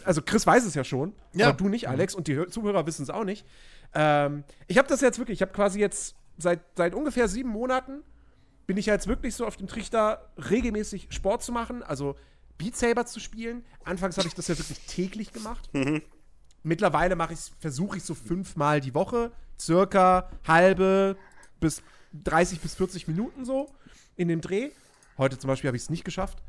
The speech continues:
Speaker 1: Ähm,
Speaker 3: Mhm.
Speaker 1: und, äh, <clears throat> verzichte, wie gesagt, seit sieben Monaten größtenteils auf, auf, auf Süßkram und esse auch generell einfach weniger. Ich esse immer noch
Speaker 3: Mhm.
Speaker 1: hauptsächlich Fast Food,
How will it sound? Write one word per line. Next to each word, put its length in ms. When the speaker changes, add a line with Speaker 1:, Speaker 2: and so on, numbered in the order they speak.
Speaker 1:
Ähm, 580
Speaker 3:
Mhm. 280
Speaker 1:
und, 720
äh, 640
<clears throat> 40
verzichte, 580
wie 60
gesagt, 300
seit 200
sieben 180
Monaten 300
größtenteils 640
auf, 260
auf, 260
auf 120
Süßkram 640
und 420
esse 300
auch 100
generell 380
einfach 440
weniger. 460
Ich 120
esse 160
immer 180
noch 220
Speaker 3:
Mhm. 100
Speaker 1:
hauptsächlich 540
Fast 320
Food, 320